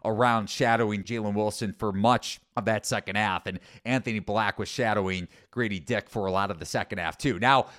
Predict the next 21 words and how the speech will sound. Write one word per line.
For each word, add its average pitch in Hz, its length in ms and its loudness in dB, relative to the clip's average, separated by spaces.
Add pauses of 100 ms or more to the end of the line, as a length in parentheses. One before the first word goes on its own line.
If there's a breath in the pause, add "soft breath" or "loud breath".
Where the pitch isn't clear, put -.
when 160 260 2
uconn 185 440 2
gets 135 280 -4
in 196 160 -2
transition, 117 640 -2
similar 127 420 0
to 127 180 -6
when 110 280 0 (260 soft breath)
Kansas 165 380 -2
got 117 240 2
in 107 80 -2
transition, 101 580 -2
it's 107 140 -4
a 131 60 2
little 147 200 6
bit 113 220 2
different 117 340 2
because 117 300 -2
then 131 200 2
you 123 120 -2
get 113 280 2